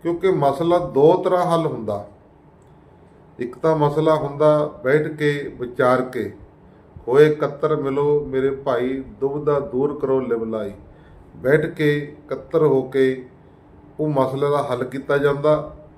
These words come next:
ਜੇ ਇਸ ਤਰ੍ਹਾਂ ਨਾ ਮਸਲਾ ਹੱਲ ਹੋਵੇ, ਫਿਰ ਦੂਸਰਾ ਮਸਲਾ ਪ੍ਰਸ਼ਾਸਨ ਦਾ ਸਹਿਯੋਗ ਲਿਆ ਜਾਂਦਾ।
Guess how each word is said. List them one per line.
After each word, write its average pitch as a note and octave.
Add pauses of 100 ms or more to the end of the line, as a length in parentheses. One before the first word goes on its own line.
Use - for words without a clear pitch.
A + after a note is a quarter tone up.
(500)
ਜੇ D#3
ਇਸ D#3+
ਤਰ੍ਹਾਂ E3+
ਨਾ D3+
ਮਸਲਾ E3+
ਹੱਲ D#3+
ਹੋਵੇ, D#3+ (680)
ਫਿਰ D#3+
ਦੂਸਰਾ D3+
ਮਸਲਾ D3+ (200)
ਪ੍ਰਸ਼ਾਸਨ C3+
ਦਾ C#3+
ਸਹਿਯੋਗ C3+
ਲਿਆ D3
ਜਾਂਦਾ। D3+